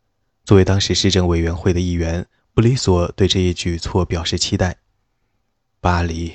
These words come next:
是法国的眼睛。”他肯定地说，“巴黎公民的每一双眼睛都紧盯着敌人的阴谋诡计。”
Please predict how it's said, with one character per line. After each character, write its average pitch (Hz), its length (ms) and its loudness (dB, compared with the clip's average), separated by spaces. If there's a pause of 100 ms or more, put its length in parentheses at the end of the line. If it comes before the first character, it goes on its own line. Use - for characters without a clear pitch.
是 - 180 -2
法 85 240 -4
国 98 140 2
的 110 80 2
眼 87 280 -4
睛。” 98 300 -4 (1120)
他 - 140 -4
肯 87 200 -2
定 117 160 2
地 90 80 -2
说 85 320 -2 (960)
，“巴 147 160 4
黎 98 160 2
公 95 160 2
民 87 160 -2
的 87 160 0
每 85 200 -6
一 - 20 -6
双 92 200 0
眼 85 220 -4
睛 92 360 -2 (120)
都 92 100 0
紧 87 280 -2
盯 92 160 -2
着 87 100 -2
敌 92 200 -2
人 87 140 -2
的 87 80 -4
阴 92 160 -2
谋 92 140 -2
诡 90 240 -4
计。” 101 300 -6